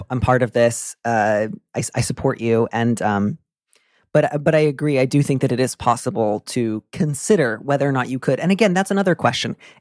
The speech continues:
It's possible that as you think about this, you just think, "I, I don't think I'd be able to get through the ceremony as the maid of honor without either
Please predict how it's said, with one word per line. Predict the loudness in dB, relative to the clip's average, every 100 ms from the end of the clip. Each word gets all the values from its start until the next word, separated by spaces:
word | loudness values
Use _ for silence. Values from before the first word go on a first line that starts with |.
| -2
It's | -2 2
possible | 0 2 -2
that | -2 -4
as | -2
you | 0
think | 2 2
about | 4 2
this, | 2 0
you | -2
just | -4 -2
think, | -2 -2 _ -10
"I, | -2
I | 0
don't | 2
think | 2 2
I'd |
be | 2 0
able | -2
to | 0
get | 0 2
through | 0
the | 0
ceremony | 0 2 2 0
as | 0 0
the |
maid | 2 2
of | 0
honor | -2 -2 -4
without | -2 0 0 -2 _ _ _ _ _ _ _ 0
either | 0 0 -4